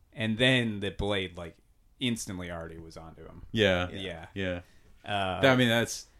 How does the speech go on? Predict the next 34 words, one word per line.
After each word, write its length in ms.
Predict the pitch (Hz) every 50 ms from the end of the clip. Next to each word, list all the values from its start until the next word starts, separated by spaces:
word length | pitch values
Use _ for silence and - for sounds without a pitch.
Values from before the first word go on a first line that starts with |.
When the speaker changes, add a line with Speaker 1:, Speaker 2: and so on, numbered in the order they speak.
| - -
Speaker 2:
classic. 640 | - - - 117 104 92 - - 87 90 92 - - -
Speaker 1:
which 280 | 131 127 143 165 165 160
is 140 | 165 160
just, 220 | 175 247 269 - - -
I 60 | - 143 143
wanna 200 | 156 208 285 277 214
Speaker 2:
So 40 |
Speaker 1:
say, 140 | 196 151 139
Speaker 2:
good. 100 | 123 120 120
Speaker 1:
one 100 | 123 123
of 80 | 113
the 100 | 107 104
first 340 | 95 - - 135 123 - -
times 280 | 127 120 113 113 104 110
I 160 | 107 107 110
ever 300 | 110 104 98 98 92 87
saw 600 | - - - - - - - 107 117 120 113 98 87
a 20 |
movie 680 | 92 90 92 92 87 92 87 85 82 80 80 78 - - -
where 260 | 113 101 104 101 95
it 80 | 92 90
had, 220 | 98 95 92 87 - -
like, 340 | 87 82 82 - - - _ _ _ _ _ _ _ _ _ _ _ _ _ _ -
uh, 440 | 101 92 87 85 85 82 82 80 78
like, 180 | - 101 101 -
a 60 | 92
double, 440 | 87 87 87 - 107 104 95 92 87
double 280 | 82 92 90 87 90 85
cross 580 | - - 92 92 85 95 95 - - - - - -
in 200 | 127 92 92 92
one 280 | 92 101 101 95 90
scene 300 | 87 - - 107 98 95
like 240 | 90 87 85 85 82 -
that 300 | 87 82 85 82 82